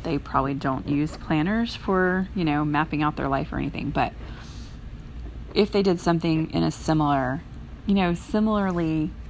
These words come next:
like, not, I mean, it is important, but it's not that important. You know, it's not that important where you should be like,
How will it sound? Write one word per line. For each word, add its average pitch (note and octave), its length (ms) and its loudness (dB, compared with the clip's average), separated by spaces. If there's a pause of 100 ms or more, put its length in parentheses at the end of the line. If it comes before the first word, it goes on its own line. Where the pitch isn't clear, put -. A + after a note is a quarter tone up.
like, E3 160 -4
not, D#3+ 280 4 (600)
I G#3+ 60 2
mean, A#3 160 2
it B3 100 0
is C4+ 160 4
important, F#3+ 540 2
but G3 100 0
it's G#3 80 -4
not - 160 2
that C#3 180 2
important. - 420 -4 (520)
You E3+ 60 2
know, D#3+ 60 4
it's F3+ 100 0
not G3+ 120 2
that G#3 120 4
important E3 340 0
where D#3+ 60 2
you D#3+ 60 -2
should - 100 -10
be E3 60 0
like, C#3+ 240 -2